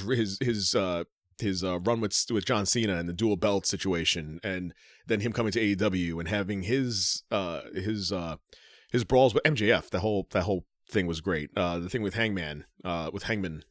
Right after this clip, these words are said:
uh, come to find out that was more of a shoot than anything else. Uh, uh, stuff with Jon Moxley, like, I appreciated what he brought to the table because it put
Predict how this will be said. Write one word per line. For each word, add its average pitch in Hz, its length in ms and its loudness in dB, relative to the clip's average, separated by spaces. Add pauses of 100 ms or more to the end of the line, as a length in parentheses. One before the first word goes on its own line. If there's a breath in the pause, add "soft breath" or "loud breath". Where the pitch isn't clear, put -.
(140)
uh, 82 340 -4
come 101 160 -4
to 90 60 -2
find 95 180 0
out 87 120 -2
that 92 120 0
was 82 380 0 (160)
more 101 180 -2
of 85 60 -4
a 80 40 -4
shoot 104 240 -2
than 87 120 -2
anything 85 240 -4
else. 78 360 -2
Uh, 90 340 -2 (720 soft breath)
uh, 92 300 2
stuff 113 200 2
with 113 120 -2
Jon 110 160 4
Moxley, 107 320 0
like, 117 180 -4 (1120)
I 160 100 4
appreciated 139 720 4
what 101 180 4
he 117 160 4
brought 98 320 0
to 98 100 -10
the 92 60 -2
table 104 280 -2
because 95 280 -4
it 90 80 -4
put 113 140 4